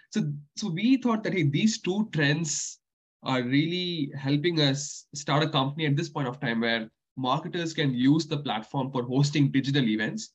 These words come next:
and drive pipeline, right? So that's the reason why we s-, thought the company,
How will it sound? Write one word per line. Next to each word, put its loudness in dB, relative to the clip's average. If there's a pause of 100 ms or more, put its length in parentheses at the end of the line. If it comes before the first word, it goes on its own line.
(140)
and -2
drive 0
pipeline, -4 (180)
right? -16
So 0
that's 2
the 4
reason 4
why 2
we 4
s-, -4 (140)
thought 0
the -4
company, -2